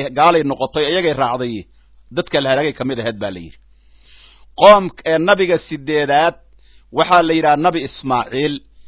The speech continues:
Nabiyullaahi Ismaaciil, Nabi Ibraahim baa dhalay. Waa nabiga, nabi hadda cajiiba weeyaan. Nabi Ismaaciil baa la yidhaahdaa. Nabiyullaahi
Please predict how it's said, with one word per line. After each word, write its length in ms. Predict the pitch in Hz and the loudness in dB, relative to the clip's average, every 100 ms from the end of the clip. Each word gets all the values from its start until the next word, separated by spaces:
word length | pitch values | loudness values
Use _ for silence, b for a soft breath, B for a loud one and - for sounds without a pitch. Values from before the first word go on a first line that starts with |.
| - - - - - | -20 -20 -20 -14 -4
Nabiyullaahi 540 | 131 190 190 170 156 | -2 0 2 2 0
Ismaaciil, 680 | 156 - 147 123 143 185 120 - | -6 -6 -4 -4 -2 -4 -4 -8
Nabi 220 | 139 180 170 | -4 -2 -2
Ibraahim 440 | 143 147 143 175 | -2 -2 0 -2
baa 160 | 147 131 | -2 -2
dhalay. 340 | 123 127 151 151 - _ - - - - _ _ - | -2 -2 -2 -4 -12 _ -20 -20 -20 -20 _ _ -4
Waa 200 | 147 156 | 0 0
nabiga, 500 | 180 202 190 165 147 - _ | 0 0 0 0 -2 -4 _
nabi 280 | 143 180 180 | -4 -2 0
hadda 260 | 160 135 113 | -2 -4 -6
cajiiba 500 | 139 - 233 214 170 | -8 -8 -6 -4 -4
weeyaan. 420 | 151 135 131 117 - - | -2 -4 -4 -6 -8 -4
Nabi 180 | 175 160 156 - | -4 -4 -8 -12
Ismaaciil 520 | - 147 127 170 196 | -10 -6 -4 -2 -2
baa 200 | 151 151 | -2 -2
la 100 | 147 | -2
yidhaahdaa. 460 | 139 127 120 113 90 _ _ b b b b b b - | -4 -4 -4 -6 -10 _ _ b b b b b b -4
Nabiyullaahi 580 | 143 196 220 190 165 | -4 -2 -2 0 0